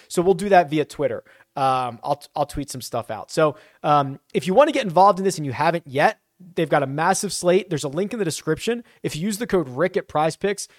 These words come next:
it's up to a hundred depo-, hundred dollar instant deposit match. I would appreciate it. It helps me. And I think these are super gettable lines, and you'd also get a hundred bucks. And I think you should invest it because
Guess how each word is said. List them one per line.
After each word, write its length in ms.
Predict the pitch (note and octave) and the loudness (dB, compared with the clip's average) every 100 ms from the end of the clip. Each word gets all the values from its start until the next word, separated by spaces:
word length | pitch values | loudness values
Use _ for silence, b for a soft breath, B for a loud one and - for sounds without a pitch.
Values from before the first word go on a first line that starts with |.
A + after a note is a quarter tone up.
| b b | b b
it's 160 | D3 | -2
up 100 | E3+ | -2
to 120 | - C#3+ | 0 0
a 40 | |
hundred 300 | D#3 E3 F3 | 2 0 -2
depo-, 400 | D#3+ D#3 - D#3 | 0 -2 -2 -6
hundred 340 | - F3+ G#3+ - _ _ _ | -2 -2 -2 -6 _ _ _
dollar 460 | C#3+ E3+ F#3 E3+ F3 - | 2 4 6 4 0 -4
instant 400 | E3+ - F3+ - | -4 -4 -10 -8
deposit 440 | - D3+ C#3+ B2+ | -2 0 -2 -4
match. 300 | C3+ E3+ G3 - | -4 -2 -2 -4
I 120 | C#3+ F#3 | -2 0
would 120 | G#3 | 0
appreciate 460 | - A3+ - A#3 | -4 -10 -6 -4
it. 100 | G#3+ | -2
It 20 | C#3+ | 2
helps 260 | E3+ - | 2 0
me. 300 | D#3+ G3+ C4+ b b b | 0 0 0 b b b
And 160 | G#3 | 4
I 120 | A3 F3+ | 4 4
think 220 | G#3 D#3+ | -2 -4
these 340 | F#3+ F#3 D#3+ _ | -4 -4 -4 _
are 360 | E3+ D#3+ D#3+ D3+ | 4 6 6 2
super 640 | - - G3 F3+ E3 D#3+ - | -2 -2 0 4 4 2 -2
gettable 600 | C3 D#3+ D3+ D3 C#3 - _ | 0 2 2 0 0 -2 _
lines, 520 | C3 C#3+ C3+ B2 A#2+ - b b | -2 0 0 -2 -8 -14 b b
and 160 | D#3+ C#3 | -4 0
you'd 100 | D#3+ | 4
also 260 | C#3+ C3 B2 | 4 4 -2
get 140 | B2 | -2
a 60 | G#2+ | -4
hundred 240 | A#2 A2 | -6 -8
bucks. 360 | - A2 - - b b - | -6 -4 -6 -12 b b -2
And 100 | C3+ | 0
I 60 | |
think 220 | B2 C3+ | 0 -2
you 40 | B2+ | -4
should 180 | - B2 | -4 -4
invest 300 | A2+ A#2+ C#3 | -4 -4 -6
it 80 | |
because 240 | B2 C3 | -4 -4